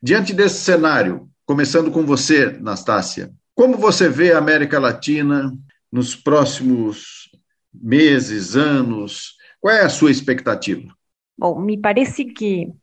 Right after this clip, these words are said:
Speaker 2: o grande desafio para o Brasil e para todos os países da nossa região é a consolidação democrática.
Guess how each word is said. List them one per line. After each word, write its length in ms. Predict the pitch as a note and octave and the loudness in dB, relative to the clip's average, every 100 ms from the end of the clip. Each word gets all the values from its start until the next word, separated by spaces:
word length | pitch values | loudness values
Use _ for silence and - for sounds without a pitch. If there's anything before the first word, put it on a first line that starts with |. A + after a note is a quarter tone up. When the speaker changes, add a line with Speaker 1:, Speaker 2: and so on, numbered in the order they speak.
| _ _ _ _ | _ _ _ _
Speaker 2:
o 60 | |
grande 520 | G3+ G#3+ C4+ C4+ A3+ G#3 | 2 4 4 4 4 2
desafio 680 | G3 F#3+ F3 A3+ G#3+ G#3 | 2 0 -4 0 2 2
para 600 | G3+ F#3 F3 E3+ E3 D#3+ D#3+ _ _ _ F3+ | 2 0 2 2 0 -4 -12 _ _ _ -8
o 40 | |
Brasil 580 | F3 F#3 - A#3+ C4 B3+ | -2 -2 0 2 4 2
e 60 | |
para 220 | G#3 F#3 F3+ | 2 0 2
todos 440 | B3 C4+ A#3 - | 4 4 4 0
os 140 | F3 | -8
países 560 | - F3+ F#3+ F3+ - _ | -4 -2 -2 -4 -12 _
da 80 | F3 | -4
nossa 260 | E3+ F3 F#3 | -2 0 -2
região 680 | D#3+ F3 - F#3 G#3 A#3+ C4 _ _ _ | -4 -4 -2 -2 -2 -4 -10 _ _ _
é 240 | - D#4 C#4 | 0 2 4
a 80 | G3+ | 2
consolidação 720 | F#3+ - F#3 F3+ F3 F#3+ F3+ | 0 0 0 -2 -2 -4 -4
democrática. 800 | F3 E3+ E3+ E3+ E3 - - | -4 -4 -2 -2 -4 -14 -16